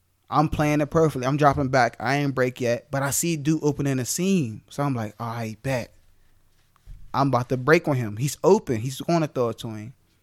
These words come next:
Throws it to him. I have a clean shot at this dude. So, you know, around this time,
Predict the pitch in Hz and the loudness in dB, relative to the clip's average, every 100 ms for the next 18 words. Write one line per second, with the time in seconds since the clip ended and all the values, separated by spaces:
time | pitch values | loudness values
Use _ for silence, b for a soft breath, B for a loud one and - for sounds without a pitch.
0 | _ _ 151 165 151 131 127 117 - _ | _ _ 6 6 6 -2 -10 -10 -14 _
1 | - - 147 180 131 117 - 165 165 175 | -20 -6 -2 0 -2 -8 -8 -4 -2 0
2 | 180 180 180 165 - 156 143 123 131 120 | 0 0 -2 -4 0 2 2 -2 -8 -8
3 | 131 113 110 - _ _ _ _ _ _ | -8 -8 -10 -14 _ _ _ _ _ _
4 | - 160 190 160 135 131 - _ _ - | -2 2 4 4 2 0 -8 _ _ -2
5 | 147 156 - 165 147 143 139 | 0 0 0 0 0 0 -4